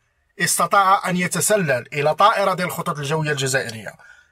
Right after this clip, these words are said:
أن يتجاوز الأمن، أن يتجاوز أمن المطارات، أن يتجاوز التفتيش ويدخل للطائرة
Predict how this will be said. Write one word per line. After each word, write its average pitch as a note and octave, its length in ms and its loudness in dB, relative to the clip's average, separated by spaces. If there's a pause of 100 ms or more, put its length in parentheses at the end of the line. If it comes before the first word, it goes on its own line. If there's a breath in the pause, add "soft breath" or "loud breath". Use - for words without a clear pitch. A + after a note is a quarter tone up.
(160 soft breath)
أن F#3+ 140 4
يتجاوز G3 640 4
الأمن، G3 600 2
أن D3 120 0
يتجاوز E3+ 600 2
أمن G3 320 0
المطارات، F#3+ 640 4 (500 soft breath)
أن D#3+ 140 0
يتجاوز F#3 540 2
التفتيش F#3+ 800 -2 (440)
ويدخل C#3 360 -4
للطائرة F3+ 760 0